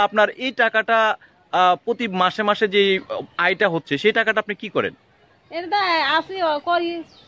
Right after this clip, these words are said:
Speaker 2: পোলাপানি যায়, কিছু করতে আসি, আবার একটা, আবার গরু কিনি, এটা দিই, আবার একটা একটা কিনি, আবার বাড়াই, গরু কিনে কিনে বাড়াই।
Speaker 1: গরু কিনে কিনে আবার বাড়ান?
Speaker 2: হ্যাঁ।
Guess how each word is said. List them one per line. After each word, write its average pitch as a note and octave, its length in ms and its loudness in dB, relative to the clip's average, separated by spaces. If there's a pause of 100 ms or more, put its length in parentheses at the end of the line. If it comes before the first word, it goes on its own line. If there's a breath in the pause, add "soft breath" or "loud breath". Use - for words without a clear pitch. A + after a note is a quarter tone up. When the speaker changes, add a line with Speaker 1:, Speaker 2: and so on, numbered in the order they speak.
(220)
Speaker 2:
পোলাপানি D#4 460 -4
যায়, C#4 180 -4
কিছু C#4+ 200 -10
করতে D#4 240 -6
আসি, C#4+ 260 -6 (680)
আবার C4 200 -6
একটা, C#4+ 260 -6 (420)
আবার C4+ 220 -4
গরু D4+ 180 2
কিনি, D4 200 -4 (100)
এটা C4 120 -4
দিই, C4+ 180 -4
আবার B3+ 180 -6 (180)
একটা B3 160 -12
একটা A#3+ 180 -14
কিনি, B3+ 260 -12 (360)
আবার A#3+ 160 -8
বাড়াই, A#3 360 0 (680)
গরু A#3+ 140 -6 (360)
কিনে B3+ 220 -12
কিনে A3 240 -12
বাড়াই। G#3 200 -10 (440)
Speaker 1:
গরু E3 240 8
কিনে F3 180 0
কিনে D3 260 2
আবার C3+ 160 4
বাড়ান? G2+ 360 -2
Speaker 2:
হ্যাঁ। G#3+ 280 -12